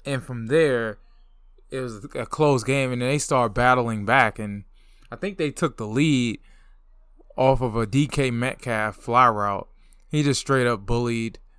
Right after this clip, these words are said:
uh, I think his name is Ward.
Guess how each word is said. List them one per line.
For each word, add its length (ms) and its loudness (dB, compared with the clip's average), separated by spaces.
uh, 340 0
I 60 -4
think 220 -4
his 500 -6
name 320 -2
is 100 -6
Ward. 460 -2